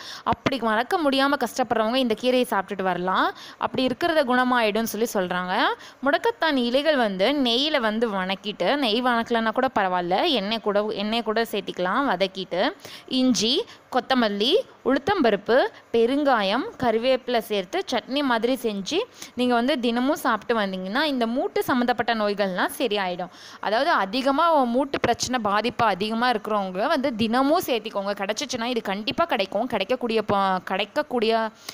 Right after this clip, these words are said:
கூடாத பொருளே இல்ல இது. எல்லா இடத்துலையுமே வந்து இந்த முடக்கத்தான் கீரை படர்ந்து இருக்கும். நீங்க பார்த்து நல்ல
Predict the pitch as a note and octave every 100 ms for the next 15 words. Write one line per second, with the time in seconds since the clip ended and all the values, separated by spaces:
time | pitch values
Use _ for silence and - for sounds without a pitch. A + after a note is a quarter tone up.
0 | - - C#4 B3+ A#3 A3+ G#3+ A3+ B3+ B3+
1 | G3 G#3+ G3+ F3+ G3+ D#4+ G4 - - G#3+
2 | D4 F#4 E4 B3+ B3+ B3 C#4 E4 C#4 A#3
3 | A3+ C4 A#3+ G#3+ G#3 G#3+ B3+ B3 A#3+ G3+
4 | A3 C4 C4+ G3 G3+ B3 C4 G#3 - B3+
5 | C4 G#3+ G3 G3+ G#3+ E4+ C4 G3+ A#3+